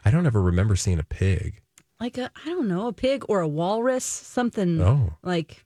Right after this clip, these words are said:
Speaker 1: A pig or a walrus.
Speaker 2: either one,
Speaker 1: It's a nice
Speaker 2: manatee, whatever. Um, or a unicorn.
Speaker 1: Yeah.
Speaker 2: With, do
Speaker 1: Well,
Speaker 2: they have problems
Speaker 1: I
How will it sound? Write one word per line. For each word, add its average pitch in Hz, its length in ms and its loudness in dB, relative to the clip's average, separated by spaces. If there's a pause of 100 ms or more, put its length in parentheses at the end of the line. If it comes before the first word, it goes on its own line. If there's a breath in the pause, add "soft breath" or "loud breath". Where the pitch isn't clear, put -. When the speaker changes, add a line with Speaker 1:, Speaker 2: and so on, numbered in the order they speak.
Speaker 1:
A 104 60 0
pig 139 340 4
or 143 120 2
a 123 60 2
walrus. 92 680 -2
Speaker 2:
either 220 240 -2
one, 190 480 -2 (160)
Speaker 1:
It's 190 100 0
a 190 40 2
nice 202 80 6
Speaker 2:
manatee, 196 480 2
whatever. 151 540 -4 (1120)
Um, 160 880 -2 (840)
or 247 160 4
a 247 80 4
unicorn. 247 800 -2 (520)
Speaker 1:
Yeah. 85 260 2 (400)
Speaker 2:
With, 202 240 -6
do - 100 4
Speaker 1:
Well, 180 160 8
Speaker 2:
they 233 60 4
have 226 120 -2
problems 214 240 4
Speaker 1:
I 285 60 4